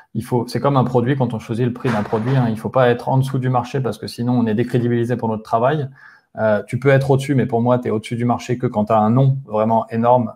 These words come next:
Euh, là, tu peux te permettre d'être au-dessus parce qu'on va te chercher pour ton nom. Donc après, il faut réussir à se positionner correctement par rapport aux, aux, aux autres personnes du, du même métier pour, euh, bah, sortir un petit peu du lot quand on est face à eux sur des appels d'offres ou face à eux sur des, des,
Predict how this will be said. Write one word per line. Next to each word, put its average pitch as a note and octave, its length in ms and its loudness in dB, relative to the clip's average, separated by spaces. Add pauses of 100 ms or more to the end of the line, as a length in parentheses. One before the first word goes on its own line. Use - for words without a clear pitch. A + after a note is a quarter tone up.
(120)
Euh, G2 260 -4
là, A#2 100 0
tu - 100 -10
peux G2+ 120 -10
te - 80 -20
permettre A#2 300 2
d'être G#2 200 -6
au-dessus A2+ 180 -14
parce - 140 -8
qu'on - 80 -12
va G#2 80 -2
te G#2 60 -10
chercher - 260 -12
pour - 240 -6
ton A2 140 -4
nom. C3 180 -2 (520)
Donc A2 160 2
après, C3 260 4
il D3 60 4
faut A#2 140 2
réussir A2 280 0
à C3 60 2
se - 80 -10
positionner B2 460 0
correctement C3 480 2
par A#2 160 0
rapport C3 300 4
aux, A2 240 4
aux, A#2+ 200 -2
aux A2+ 120 -2
autres B2 160 -4
personnes B2 420 -2
du, G#2+ 120 -6
du A2 240 -6
même A2 140 -4
métier C3+ 440 -2 (360)
pour, C3+ 300 6
euh, G2+ 180 2
bah, G2+ 220 2
sortir - 360 -2
un A#2+ 80 2
petit A#2 140 -8
peu A2+ 140 -4
du G#2 120 -4
lot C#3+ 420 0 (600)
quand B2 240 0
on A#2 100 2
est B2+ 260 2
face - 260 -4
à A#2 100 -2
eux B2 200 -2
sur G#2+ 200 -8
des G#2 300 -6
appels G2 220 -4
d'offres C#3 320 -2
ou A2+ 60 -2
face - 260 -6
à A#2 60 0
eux B2 220 2
sur A2 200 -4
des, G2+ 280 -2
des, G2+ 260 -10